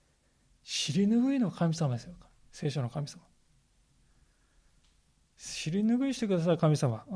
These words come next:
なんと素晴らしく、なんと鮮やかなことかと思いますね。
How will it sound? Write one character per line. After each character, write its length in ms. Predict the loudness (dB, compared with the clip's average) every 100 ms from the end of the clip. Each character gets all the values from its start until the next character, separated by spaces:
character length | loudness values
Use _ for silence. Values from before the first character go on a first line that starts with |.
| -6 -4 2
な 200 | 4 6
ん 120 | 4
と 180 | 2 -2
素 160 | 0
晴 140 | 4 4
ら 80 | 4
し 120 | 2
く、 120 | 2
な 120 | 4
ん 80 | 4
と 160 | 4 4
鮮 140 | 4
や 80 | 2
か 120 | 0
な 120 | -2
こ 120 | -4
と 100 | -12
か 120 | -12 -10
と 100 | -8
思 140 | -8
い 40 |
ま 120 | -8 -8
す 100 | -6
ね。 280 | -4 -4